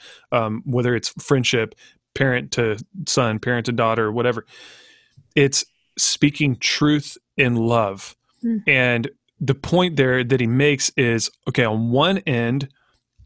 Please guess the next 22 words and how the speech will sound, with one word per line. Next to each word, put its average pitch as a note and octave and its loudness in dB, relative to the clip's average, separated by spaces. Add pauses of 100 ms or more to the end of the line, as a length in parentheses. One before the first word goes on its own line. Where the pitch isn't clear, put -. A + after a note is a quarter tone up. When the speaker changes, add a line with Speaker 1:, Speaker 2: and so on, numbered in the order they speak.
(120)
Speaker 1:
if C#3+ 2
you're C#3+ 2 (260)
pure F3 2
truth, D#3 2 (180)
one C#3 2
hundred C#3 2
percent C#3 0
truth, C#3+ 2
then C3+ 0
you're C3 2
like, A#2+ -2
"Well, B2 4
I'm C3 0
just - -4 (580)
telling B2+ 2
them A#2+ -2
the A2+ -2
truth. - -4
I'm B2+ 0
just C#3 0
being B2 0
honest." A2 -2